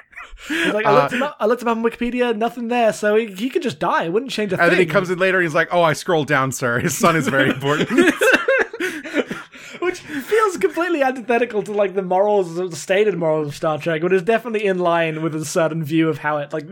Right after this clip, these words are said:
Speaker 2: approaches the stuff.
Speaker 1: Oh, this era of Star Trek, do-, one of the reasons Star Trek is good, I continue to believe, is because this original show barely holds together and changes its mind on everything every time. <laughs>
Speaker 2: Yeah, I mean, like, that's, that's what we always talk about. That's why the, like, canon of Star Trek is interesting. It's not because it holds together. It's because it's completely unrelated sci-fi stories written on top of each other.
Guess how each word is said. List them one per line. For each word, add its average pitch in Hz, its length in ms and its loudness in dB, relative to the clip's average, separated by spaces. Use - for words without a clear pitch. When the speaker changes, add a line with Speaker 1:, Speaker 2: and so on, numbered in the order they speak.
Speaker 2:
approaches 240 440 0
the - 120 -8
stuff. - 500 -8
Speaker 1:
Oh, 131 540 0
this 147 280 0
era 214 180 4
of 151 40 -4
Star 170 180 2
Trek, 131 260 -2
do-, 190 360 -2
one 247 180 2
of 330 80 -2
the 269 80 -2
reasons 196 260 -6
Star 180 160 0
Trek 151 200 -6
is 123 100 -8
good, 131 240 0
I 131 60 0
continue 147 340 -2
to 135 80 -4
believe, 127 300 -4
is 120 100 -4
because 131 280 -6
this 143 140 -6
original 143 360 -2
show 147 420 0
barely 175 460 0
holds 143 260 -2
together 127 320 -2
and 127 380 -4
changes 165 320 -8
its 135 80 -12
mind 135 240 -2
on 127 80 -2
everything 120 440 -6
every 120 300 -4
time. 151 380 -4
<laughs> - 360 -18
Speaker 2:
Yeah, 403 160 0
I 359 120 -2
mean, 381 120 -4
like, 339 120 -4
that's, 349 200 -8
that's 269 200 -2
what 285 80 -6
we 247 100 -2
always 226 300 0
talk 214 160 -4
about. 180 100 -4
That's 165 180 -2
why 175 200 2
the, 160 80 -2
like, 156 160 -4
canon 160 280 -6
of 151 80 -8
Star 156 200 -4
Trek 147 120 -12
is 147 60 -8
interesting. 156 320 -8
It's 156 100 -10
not 185 120 0
because 160 200 -10
it 165 60 -4
holds 160 200 -4
together. 156 280 -2
It's - 100 -14
because 180 180 -8
it's 175 100 -10
completely 240 460 -4
unrelated 226 340 -4
sci-fi 226 360 -2
stories 233 320 -6
written 247 180 -6
on 208 100 -2
top 214 200 -4
of 226 80 -12
each 226 120 -8
other. 240 260 -2